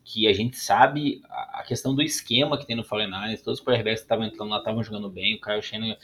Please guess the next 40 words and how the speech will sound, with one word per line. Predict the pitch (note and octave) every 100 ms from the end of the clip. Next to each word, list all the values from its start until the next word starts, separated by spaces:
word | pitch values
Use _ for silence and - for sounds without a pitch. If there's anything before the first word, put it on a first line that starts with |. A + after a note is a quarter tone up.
| - - - _
tem | A#2+
muito | A2+ D3 D3+
mérito, | A2+ A2+ A#2+ A#2+
as | -
peças | - B2 -
ofensivas | B2 B2 - A#2
são | C3+
muito | B2 A#2+ D3+ -
boas, | G2 G2+ A#2 G#2+
a |
chegada | G2+ G#2+
do | A2
McCaffrey | A2 - A2 A2
mudou | A2+ A#2 A#2+
completamente | B2+ B2+ A#2+ A2 G#2
aquele | - G2+
time. | G#2 - F#2+ A2 B2+ _ _ - - - _ _
Então | A#3+ - C3+ D#3
eu, | G3 G3 -
eu | - F3+
vejo, | - B2+ D#3+ G3
assim, | G#3 - B2 C#3
de | B2
verdade | B2+ B2+ A#2 A#2+
o |
Jimmy | A#2+ C#3 C3+
G | G#2 A#2
como | - A2
um |
Q | - A#2
B | - A2+ D3 F#3 - -
bem | G#2+ A#2+
a-, | C#3 -
abaixo | B2+ A#2+ A#2+
da | E3+
média | E3+ D#3
da | G#3
N |
F | D#4+
L. | C3 -